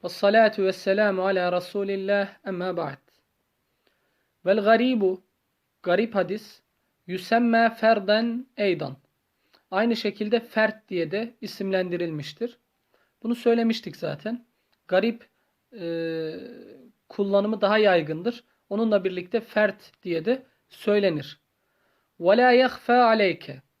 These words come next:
Sana kapalı kalmasın, sana karışık gelmesin ki, enner ravi, muhakkak ki ravi,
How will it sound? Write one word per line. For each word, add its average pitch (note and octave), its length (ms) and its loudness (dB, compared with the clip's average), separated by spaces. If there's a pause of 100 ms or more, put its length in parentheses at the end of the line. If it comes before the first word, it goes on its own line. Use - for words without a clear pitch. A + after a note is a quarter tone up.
(160)
Sana A#3 500 2
kapalı G#3+ 380 0
kalmasın, G3+ 680 -2
sana G3 400 -2
karışık F#3+ 420 -4
gelmesin F#3+ 540 0
ki, A3 340 -10 (640)
enner A#3 400 4
ravi, G3+ 600 4
muhakkak G#3 480 0
ki E3 120 -4
ravi, F3+ 440 2